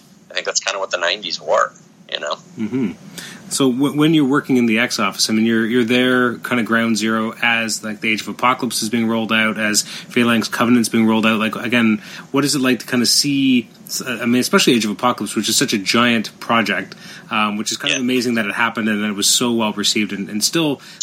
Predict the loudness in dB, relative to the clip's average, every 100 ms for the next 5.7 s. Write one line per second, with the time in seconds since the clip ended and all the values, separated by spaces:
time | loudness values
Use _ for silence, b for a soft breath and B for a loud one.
0 | -2 -2 0 0 0 0 0 0 0 0
1 | 2 2 0 0 0 0 0 -2 -2 0
2 | 0 0 -2 -2 -2 -4 -4 -6 -4 -2
3 | 0 -2 -4 -6 -8 -12 B B 0 2
4 | 0 -4 -8 0 0 2 2 2 2 0
5 | -2 0 0 2 2 0 -4